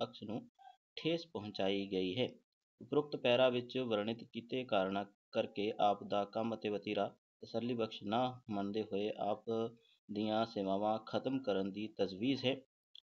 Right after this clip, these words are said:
ਐਪਰ ਕੁਦਰਤੀ ਨਿਆਂ ਦੇ ਤਕਾਜ਼ੇ ਵਜੋਂ ਇਸ ਨੋਟਿਸ ਰਾਹੀਂ ਆਪ ਨੂੰ ਕਾਰਨ ਦੱਸਣ ਦਾ ਮੌਕਾ ਦਿੱਤਾ ਜਾਂਦਾ ਹੈ। ਜੇਕਰ ਆਪ ਇਸ ਸੰਬੰਧੀ ਕੋਈ ਸਪਸ਼ਟੀਕਰਨ ਦੇਣਾ ਚਾਹੁੰਦੇ ਹੋ ਤਾਂ ਆਪ ਨੂੰ ਉਕਤ ਤਜਵੀਜ਼ ਵ-, ਅਹ, ਕੀਤੀ,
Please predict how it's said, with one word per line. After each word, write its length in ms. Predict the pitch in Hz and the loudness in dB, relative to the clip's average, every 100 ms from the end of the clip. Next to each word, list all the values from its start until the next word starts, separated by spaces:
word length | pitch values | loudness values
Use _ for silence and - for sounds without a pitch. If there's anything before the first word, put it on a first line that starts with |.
| - | 2
ਐਪਰ 480 | 117 117 143 147 147 - - | 2 4 4 4 2 -2 -4
ਕੁਦਰਤੀ 560 | 110 123 120 139 139 - _ _ _ _ _ _ - | 0 0 0 0 0 -8 _ _ _ _ _ _ -10
ਨਿਆਂ 380 | 120 113 104 98 - _ _ - | -2 2 2 0 -4 _ _ -8
ਦੇ 340 | 110 110 107 | -2 0 0
ਤਕਾਜ਼ੇ 640 | - 123 104 101 117 107 - - - - | -2 0 4 4 2 0 -2 -12 -20 0
ਵਜੋਂ 280 | 117 110 113 - | 2 4 2 2
ਇਸ 240 | 143 - | -2 0
ਨੋਟਿਸ 440 | 139 110 104 104 95 | 0 2 0 -4 -2
ਰਾਹੀਂ 220 | 98 107 | -2 -2
ਆਪ 320 | 113 101 - 101 | 2 2 0 -6
ਨੂੰ 140 | 101 | -4
ਕਾਰਨ 360 | - 104 113 110 | 2 4 4 0
ਦੱਸਣ 260 | 101 98 | -4 -4
ਦਾ 80 | 98 | -2
ਮੌਕਾ 300 | 101 98 117 | -2 0 0
ਦਿੱਤਾ 240 | 110 117 | 0 0
ਜਾਂਦਾ 240 | 110 110 117 | 0 0 -2
ਹੈ। 80 | 131 | -4
ਜੇਕਰ 320 | 107 - 107 | -2 0 0
ਆਪ 260 | 110 120 123 123 123 | 4 4 4 2 0
ਇਸ 220 | 123 123 131 127 127 - - - | 0 -4 -2 -2 -4 -14 -16 -4
ਸੰਬੰਧੀ 380 | 113 127 131 123 | 2 4 4 2
ਕੋਈ 340 | 123 120 123 | 4 6 4
ਸਪਸ਼ਟੀਕਰਨ 520 | 120 110 - 113 110 | 4 0 0 0 2
ਦੇਣਾ 200 | 104 104 | 4 2
ਚਾਹੁੰਦੇ 380 | 101 110 120 139 120 | 2 2 4 2 4
ਹੋ 180 | 131 160 | 4 4
ਤਾਂ 340 | 160 117 113 - | 6 4 4 4
ਆਪ 260 | 120 120 | 2 4
ਨੂੰ 160 | 120 113 | 0 -2
ਉਕਤ 260 | 131 127 - | -4 -6 -6
ਤਜਵੀਜ਼ 640 | 123 107 98 101 127 123 113 | -4 -2 -2 -2 -2 -4 -2
ਵ-, 140 | 101 | -2
ਅਹ, 360 | 101 107 101 98 - | 0 0 2 0 -2
ਕੀਤੀ, 380 | 117 117 113 | -6 -4 -4